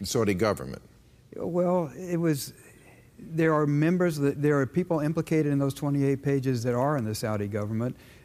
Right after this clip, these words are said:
Speaker 2: Uh, one person would be Prince Bandar, who was the ambassador to the U S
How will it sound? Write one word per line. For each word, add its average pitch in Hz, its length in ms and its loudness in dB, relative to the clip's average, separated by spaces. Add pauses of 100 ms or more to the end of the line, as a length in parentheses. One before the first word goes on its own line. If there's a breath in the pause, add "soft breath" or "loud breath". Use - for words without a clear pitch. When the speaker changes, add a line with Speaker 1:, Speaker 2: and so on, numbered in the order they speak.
Speaker 2:
Uh, 120 240 2
one 123 300 0
person 131 320 0
would 123 140 -2
be 123 100 0
Prince 123 300 -2
Bandar, 117 720 -2
who 127 180 -4
was 107 260 -4
the 104 220 -6
ambassador 113 580 -2
to 95 60 -6
the 92 120 -8
U 92 180 -8
S 90 300 -12